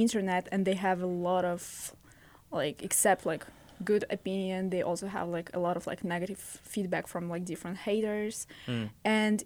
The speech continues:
Speaker 1: it's always really sad to see this kind of stuff. I mean, if, for example, it's, like, constructive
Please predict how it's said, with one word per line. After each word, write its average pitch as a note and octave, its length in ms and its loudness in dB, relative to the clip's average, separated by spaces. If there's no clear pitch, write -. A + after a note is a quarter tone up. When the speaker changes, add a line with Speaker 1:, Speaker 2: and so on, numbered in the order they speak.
Speaker 1:
it's A3 220 0
always A#3 520 6
really G#3 220 2
sad F#3+ 400 4
to F#3+ 120 -2
see - 240 -2
this F#3 160 -2
kind A3+ 200 -2
of A#3+ 80 0
stuff. A#3+ 260 2
I G#3 60 0
mean, G3 160 2
if, G3 80 -2
for - 400 -4
example, F#3+ 340 0
it's, - 240 0
like, - 140 -4
constructive - 960 0